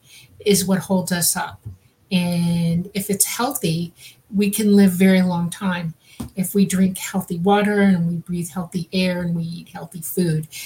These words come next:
that's three things that holds our D N A up. And we have not done that. We have, they have done nothing but help poison us pretty well with all kinds of chemicals, drugs, you name it,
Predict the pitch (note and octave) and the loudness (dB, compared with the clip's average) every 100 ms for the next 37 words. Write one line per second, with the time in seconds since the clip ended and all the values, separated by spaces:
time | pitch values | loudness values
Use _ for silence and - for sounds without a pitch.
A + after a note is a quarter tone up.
0 | - - F#3 F#3 - - G3 G3+ A3+ G#3 | -10 0 2 4 0 0 -2 0 0 4
1 | G#3 F#3+ - E3+ - G3 F#3 F#3 F3 F#3 | 4 6 2 -4 -2 0 2 0 0 0
2 | E3+ D#3+ E3+ F#3 - _ _ - - - | 0 0 -4 -12 -20 _ _ -18 -18 0
3 | F#3 F#3 G#3 G3+ F#3+ F#3+ F#3+ F#3 F3+ E3 | 6 8 8 6 6 6 4 2 2 2
4 | D#3 - F3 E3 D#3+ _ G3+ G3 G3 F3+ | -2 -2 -2 -2 -4 _ -2 2 2 2
5 | F3 F3 F#3+ A3 - G3 E3+ F3+ - - | 2 4 6 4 4 4 4 -2 -6 -10
6 | F#3 _ - A3+ G3+ E3+ D#3 D#3+ - - | -10 _ -2 2 4 2 0 -4 -6 -10
7 | _ _ _ - G3+ F#3+ E3+ - - F3+ | _ _ _ 2 4 4 2 -6 -10 -6
8 | F3 - F#3 G3 G3+ F#3 F3+ - G#3 G#3 | -6 -4 -4 0 0 0 -2 -4 -2 -2
9 | G#3 G3+ G3+ - - F3+ F3 F3+ - - | 2 4 4 0 -4 -4 -2 -4 -4 2
10 | F#3+ E3+ D#3 D#3 | 4 4 0 -2